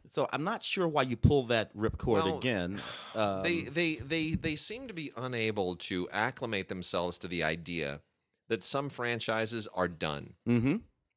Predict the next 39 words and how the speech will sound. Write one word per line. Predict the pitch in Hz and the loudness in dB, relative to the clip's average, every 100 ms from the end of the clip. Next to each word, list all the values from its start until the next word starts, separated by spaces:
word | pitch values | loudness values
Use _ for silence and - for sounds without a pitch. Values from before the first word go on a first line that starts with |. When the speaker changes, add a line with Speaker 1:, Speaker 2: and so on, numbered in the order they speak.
| _ _ _ 131 | _ _ _ 0
Speaker 2:
They, | 135 120 | 2 2
because | 107 123 127 | 0 0 2
they | 117 | 2
look | 117 156 220 135 | 2 2 4 6
at | 110 107 | 6 6
'em | 107 110 101 | 2 -2 -2
and | 104 101 | -4 0
they | 104 | -2
think, | 92 117 101 95 | 0 -2 -2 -4
"Well, | 98 95 92 90 - | 0 4 4 2 -2
there's | 104 98 | -4 4
gotta | 120 110 | 6 6
be | 98 | 4
a | 85 | 0
way. | 80 69 69 _ _ 98 | 0 -2 -8 _ _ -6
There's | |
gotta | 98 127 | 0 2
be | 117 | 4
a | |
way | 104 | 2
to | 95 | 2
squeeze | - 104 90 | -2 -4 -4
blood | 90 87 78 | 0 0 2
out | 78 | 0
of | 78 | -2
this | 80 | -6
turnip. | - 85 78 | -4 -4 -4
We | 101 | 0
gotta | 104 98 | 0 2
be | 95 92 | 0 0
able | 90 | 0
to | - | 0
somehow | 117 104 101 98 | -2 0 0 0
reinvent | 98 92 85 98 90 | 0 -2 0 0 0
this | 95 87 | -2 -2
for | - | -2
a | 95 | -4
new | 95 | -2
generation. | 98 90 90 90 87 92 | -2 0 2 2 0 -4